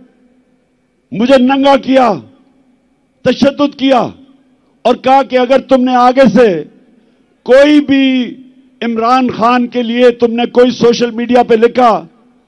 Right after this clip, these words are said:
तो तुम्हें मिसिंग पर्सन कर देंगे।" और फिर जो इन्होंने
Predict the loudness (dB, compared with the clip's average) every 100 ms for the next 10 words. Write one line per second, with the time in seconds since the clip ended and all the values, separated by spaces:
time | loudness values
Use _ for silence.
0 | _ -6 -4 -2 -2 0 2 0 -2 -4
1 | -6 -4 -4 -4 -6 -6 -10 -12 -16 _
2 | _ _ _ _ _ _ _ _ _ _
3 | _ _ _ _ _ _ _ _ _ _
4 | _ _ _ _ _ _ _ -10 -8 -6
5 | -4 0 0 0 -4 -14 _ _ _ _
6 | _ _ _ _ _ _ _ _ _ _
7 | _ _ -4 -2 -2 -2 0 2 2 -2